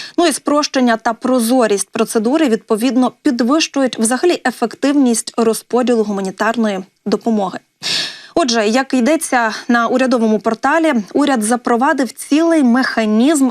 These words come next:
тимчасового державного обліку транспортних засобів, які військовослужбовці отримують як гуманітарну допомогу та використовують, захищаючи нашу державу. І відтепер військовослужбовці можуть зареєструвати такий транспорт на своє ім'я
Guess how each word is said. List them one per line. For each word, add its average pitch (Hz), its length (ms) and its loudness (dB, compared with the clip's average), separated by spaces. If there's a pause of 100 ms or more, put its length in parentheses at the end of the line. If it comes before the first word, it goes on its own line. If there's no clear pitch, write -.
(120)
тимчасового 247 840 0
державного 214 680 -2
обліку 220 340 0
транспортних 214 680 -2
засобів, 208 520 -2 (360)
які 240 300 0
військовослужбовці 226 1040 -2
отримують 269 640 0
як 240 140 0
гуманітарну 233 720 0
допомогу 226 640 0 (280)
та 254 100 -2
використовують, 254 840 -2
захищаючи 226 800 -2
нашу 208 440 -2 (160)
державу. 214 460 -4 (720)
І 330 80 0
відтепер 339 540 -2
військовослужбовці 277 920 -2
можуть 262 500 0
зареєструвати 247 1080 0
такий 214 280 0
транспорт 240 720 -2
на 247 180 2
своє 240 500 0
ім'я 214 420 2